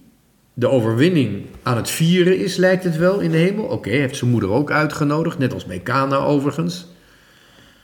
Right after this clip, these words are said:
Oh nee, Kana was het andersom, geloof ik. Ik geloof dat de moeder van Jezus was... Nou, ik weet niet precies wie daar het eerst was uitgenodigd, maar het lijkt een beetje op de bruiloft van Kana.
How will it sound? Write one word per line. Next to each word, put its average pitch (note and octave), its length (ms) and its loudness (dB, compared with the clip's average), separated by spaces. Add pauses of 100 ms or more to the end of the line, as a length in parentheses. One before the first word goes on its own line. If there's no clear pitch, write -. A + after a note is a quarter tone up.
Oh C3 100 -6
nee, A#2 160 -4
Kana B2+ 280 0
was B2 140 0
het B2+ 120 0
andersom, B2 440 0
geloof - 240 -10
ik. G2 80 -12
Ik G2 80 -12
geloof A2+ 240 -4
dat - 140 -8
de A2 80 -6
moeder D#3+ 260 2
van C#3 180 0
Jezus C3+ 420 0
was... B2+ 160 -2
Nou, B2+ 280 -2
ik F#2+ 120 -8
weet C#3+ 100 0
niet C3 60 0
precies B2+ 240 -4
wie D#3 140 -2
daar C#3 120 2
het A#2+ 120 0
eerst D#3+ 240 0
was C#3 180 -2
uitgenodigd, C3+ 640 -2
maar A#2 260 -4 (600)
het A#2+ 140 -8
lijkt E3+ 200 2
een D3 80 0
beetje C#3 180 2
op B2+ 60 -2
de B2+ 80 -2
bruiloft B2+ 360 2
van B2+ 140 -4
Kana. E2 420 -8